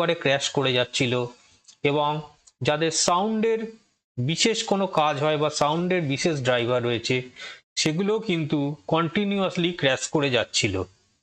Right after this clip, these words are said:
এছাড়াও বিভিন্ন ধরনের ল্যাগিং ইস্যু, নেটওয়ার্ক সংক্রান্ত ইস্যু, সাউন্ডের ইস্যু, বিভিন্ন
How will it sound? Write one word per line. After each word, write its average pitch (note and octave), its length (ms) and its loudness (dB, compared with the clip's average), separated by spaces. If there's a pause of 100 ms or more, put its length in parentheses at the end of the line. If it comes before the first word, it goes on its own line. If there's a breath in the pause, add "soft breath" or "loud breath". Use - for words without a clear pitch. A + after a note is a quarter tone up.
(400)
এছাড়াও E3+ 540 0 (180)
বিভিন্ন F#3 320 0 (160)
ধরনের D#3+ 400 0 (120)
ল্যাগিং C3 340 2 (180)
ইস্যু, C#3 280 0 (800)
নেটওয়ার্ক D#3+ 460 0 (100)
সংক্রান্ত D#3 440 0 (200)
ইস্যু, C#3 240 -2 (800)
সাউন্ডের G#3 500 0
ইস্যু, C3+ 360 -2 (1200)
বিভিন্ন A#3+ 400 0